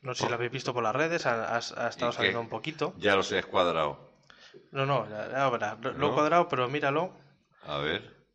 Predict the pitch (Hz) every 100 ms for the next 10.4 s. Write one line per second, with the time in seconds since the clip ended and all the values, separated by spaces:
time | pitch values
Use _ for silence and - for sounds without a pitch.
0 | _ _ _ _ 123 123 143 113 101 -
1 | 69 69 73 82 90 - - _ _ -
2 | - - - - _ 113 120 135 135 151
3 | 143 139 131 120 123 - - _ 123 139
4 | 135 135 139 - 113 113 165 - - 214
5 | - _ _ _ - - - - - _
6 | 123 120 123 120 123 123 143 151 160 151
7 | 147 147 139 131 131 131 131 139 147 160
8 | 175 180 - - 127 113 107 104 101 110
9 | 120 131 127 123 113 120 127 120 113 120
10 | 113 113 107 104